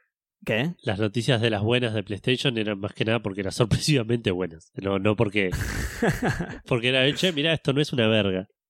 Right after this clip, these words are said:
Speaker 1: <laughs> Yo me lo esperaba igual, eh, que fuera buena la retrocompatibilidad. Bueno, lo estábamos
Speaker 2: No sé,
Speaker 1: hablando
Speaker 2: yo,
Speaker 1: el otro
Speaker 2: yo no
Speaker 1: día
Speaker 2: tenía
Speaker 1: esto
Speaker 2: duda.
Speaker 1: con...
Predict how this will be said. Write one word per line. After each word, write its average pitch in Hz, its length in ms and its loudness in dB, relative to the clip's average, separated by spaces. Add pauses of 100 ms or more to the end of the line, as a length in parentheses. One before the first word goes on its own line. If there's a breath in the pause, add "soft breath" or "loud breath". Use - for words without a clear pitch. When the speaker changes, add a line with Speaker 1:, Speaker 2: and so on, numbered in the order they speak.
(100)
Speaker 1:
<laughs> - 760 -4
Yo 311 100 0
me 302 80 2
lo 196 40 4
esperaba 151 380 4
igual, 120 320 0
eh, 131 100 -2
que 123 80 -2
fuera 123 260 -4
buena 120 260 -4
la 117 120 -6
retrocompatibilidad. 113 880 -2 (640 soft breath)
Bueno, 175 220 0
lo 175 60 4
estábamos 214 320 2
Speaker 2:
No - 20 -2
sé, 190 60 2
Speaker 1:
hablando 196 160 2
Speaker 2:
yo, 196 40 2
Speaker 1:
el 180 60 2
otro 180 200 2
Speaker 2:
yo 196 60 2
no 202 60 0
Speaker 1:
día 175 140 4
Speaker 2:
tenía 107 120 2
Speaker 1:
esto 123 160 0
Speaker 2:
duda. 127 120 -2
Speaker 1:
con... 139 200 -12